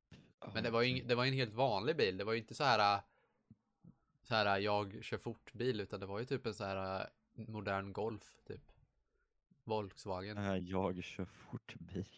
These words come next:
Speaker 1: Ja, men om man kör en Volvo som är typ sänkt eller något sånt där så se-, ser det ju ut som att man, ja, är lite, ja, ni fattar.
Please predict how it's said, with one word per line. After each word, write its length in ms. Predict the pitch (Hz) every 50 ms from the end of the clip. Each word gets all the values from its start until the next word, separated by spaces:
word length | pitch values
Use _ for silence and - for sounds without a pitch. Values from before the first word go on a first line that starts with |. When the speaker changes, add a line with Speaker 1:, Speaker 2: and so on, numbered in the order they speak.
| _ _ _ - -
Speaker 1:
Ja, 120 | 107 107
men 220 | 107 110 107 104 -
om 120 | 117 110
man 160 | 104 104 104
kör 240 | 101 - 123 113 110
en 160 | 113 113 110
Volvo 600 | 107 110 107 101 98 98 95 98 107 110 110 110 107
som 240 | - - 104 104
är 140 | 101 101 101
typ 220 | 101 - 98 - -
sänkt 560 | - - 98 101 107 107 104 104 - _ -
eller 120 | 104 101
något 140 | 101 101 101
sånt 140 | 107 101 98
där 160 | 98 92 92
så 120 | 92 98
se-, 420 | 95 - - 104 95 - - - -
ser 220 | - - 104 92
det 60 | 92
ju 140 | 95 95 98
ut 120 | 98 95 -
som 140 | - 98 95
att 120 | 92 -
man, 320 | - 95 92 92 92 - -
ja, 180 | - 101 95 95
är 140 | 95 95 95
lite, 300 | 95 92 - - - 95 - _ _ - - - _ _ _ _ _
ja, 240 | - 98 90 - -
ni 120 | - - -
fattar. 300 | - 92 - - -